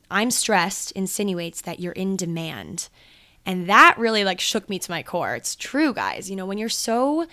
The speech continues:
tired, you know, and just overworked and burnt out, you know, as far, you know, you can be, you're, some people do get very, like, overwhelmed by that. I do, I get overwhelmed by that. You know, sometimes you do, but other times you're like, "Ah," like, you get this satisfaction wave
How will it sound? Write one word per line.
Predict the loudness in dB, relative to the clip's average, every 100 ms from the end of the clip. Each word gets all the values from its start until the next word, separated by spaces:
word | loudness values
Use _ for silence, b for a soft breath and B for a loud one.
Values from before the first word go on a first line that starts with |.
| b b b b b _
tired, | -4 0 2 0 -2 -8 -10 -14 -10
you | -6
know, | -4 -4 -4 -6
and | -6 -6
just | -6 -6 -6 -6 -10 _
overworked | -2 0 2 0 0 -2 -2 -4 -8 -6
and | -8 -10 -6
burnt | -4 -4 -6 -6
out, | -4 -2 -6 _ _ -10
you | -8
know, | -6 -8 -6
as | -4 -4
far, | 0 2 2
you | -2
know, | -4
you | -4 -4
can | -4
be, | 0 0 -2 -8
you're, | -12 -10 -6
some | -4
people | -4 -4
do | -2 -2
get | -2 -6 -8
very, | -8 -8
like, | -10
overwhelmed | -10 -10 -8 -8 -4
by | 0
that. | 2 2 4
I | 0
do, | 0 -6 -10
I | -10
get | -8
overwhelmed | -6 -4 -2 -2
by | 2
that. | 4 4 0 B B B
You | -6
know, | -4
sometimes | -4 -4 -4
you | -4
do, | -2 0 0 -4 B B
but | -4 4
other | 4 4
times | 0 -2 -4 -4
you're | -4
like, | -4 -6 -2
"Ah," | 0 0 -2 -10
like, | -8
you | -6
get | -6
this | -6
satisfaction | -6 -4 -4 -4 -6 -6 -4 -6 -6 -6
wave | -6 -6 -8